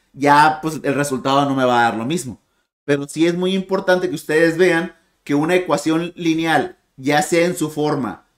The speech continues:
ordenada al origen o su forma general, es la misma ecuación, nada más acomodada de forma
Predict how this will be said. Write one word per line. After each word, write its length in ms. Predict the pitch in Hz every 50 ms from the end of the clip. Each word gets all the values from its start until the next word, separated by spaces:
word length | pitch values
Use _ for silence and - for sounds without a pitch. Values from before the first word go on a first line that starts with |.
| _ _ _
ordenada 600 | 120 123 127 127 117 123 123 120 131 139 151 156
al 100 | 165 156
origen 540 | 139 139 147 151 147 147 117 107 85 - _ _
o 120 | - 117
su 160 | 117 - 127 123
forma 380 | - 135 147 165 175 175 180
general, 560 | - 151 135 127 131 147 156 170 180 180 - _ _ _ -
es 220 | 139 151 165 165
la 140 | 180 175 160
misma 340 | 151 170 180 190 196 185 175
ecuación, 500 | 175 175 165 156 160 220 233 226 202 160
nada 200 | 147 147 151 160
más 200 | 160 165 156 -
acomodada 600 | 170 165 - 156 135 127 123 127 135 143 143 135
de 100 | 123 113
forma 480 | - 143 147 156 160 175 180 196 _